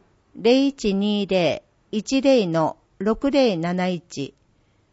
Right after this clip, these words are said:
通話料有料電話、零五零二零一八の二三四一。月曜日から土曜日、午前八時三十分から午後五時三十分。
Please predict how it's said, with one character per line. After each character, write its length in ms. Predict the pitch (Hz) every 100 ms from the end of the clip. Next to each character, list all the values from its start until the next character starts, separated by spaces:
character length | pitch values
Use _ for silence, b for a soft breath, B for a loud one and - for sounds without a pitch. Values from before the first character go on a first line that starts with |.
| _ _ _ _ _ _ _ _ _ _
通 140 | 269
話 240 | 294 294 269
料 300 | 202 165 -
有 220 | 208 254
料 240 | 277 277 254
電 300 | 240 226 185
話、 220 | 143 127 _ _ _ _ _ -
零 260 | 247 262
五 260 | 254 247 196
零 360 | 170 170 135 - _ _ _
二 340 | 233 254 285 294
零 320 | 302 240 170
一 240 | 208 262
八 320 | 247 247 196
の 300 | 156 156 - - _ _ -
二 180 | 262
三 360 | 285 320 269 185
四 180 | 190 190
一。 460 | 180 - 147 120 - _ _ _ _ _ -
月 320 | 214 226 277
曜 160 | 285 285
日 100 | 226
か 140 | 185
ら 240 | 170 160 -
土 120 | 214
曜 280 | 233 254 240
日、 260 | 151 151 - _ _ -
午 160 | 226 220
前 260 | 214 185
八 360 | 165 226 220 269
時 200 | 254 220
三 260 | 269 262
十 120 | 254 262
分 320 | - 190 170
か 140 | 147
ら 240 | 151 151 - b b b -
午 240 | - 233
後 240 | 214 175 -
五 140 | 254
時 200 | 269 208
三 260 | 175 220 220
十 160 | 220 214
分。 380 | - 135 135